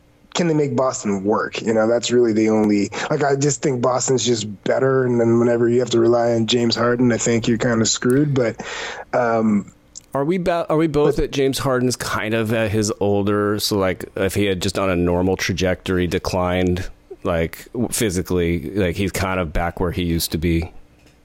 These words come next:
Speaker 2: 'Cause that's kinda where I'm
Speaker 1: So
Speaker 2: at.
Speaker 1: that he's,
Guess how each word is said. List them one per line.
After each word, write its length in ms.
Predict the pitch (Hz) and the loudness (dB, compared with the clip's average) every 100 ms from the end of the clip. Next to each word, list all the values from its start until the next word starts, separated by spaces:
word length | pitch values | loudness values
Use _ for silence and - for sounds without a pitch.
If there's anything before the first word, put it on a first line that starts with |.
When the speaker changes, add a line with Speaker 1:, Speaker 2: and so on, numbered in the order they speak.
| _ _ - - _ _ _ _ _ _ | _ _ -20 -20 _ _ _ _ _ _
Speaker 2:
'Cause 100 | - | -8
that's 140 | 139 117 | -6 -4
kinda 260 | 139 107 | -2 -2
where 140 | 92 82 | 0 0
I'm 80 | 80 | 0
Speaker 1:
So 140 | 80 | 0
Speaker 2:
at. 200 | 80 80 - - - - _ - - - - | 0 -2 -8 -18 -18 -20 _ -20 -20 -16 -4
Speaker 1:
that 140 | 156 151 | 0 2
he's, 180 | 151 | 0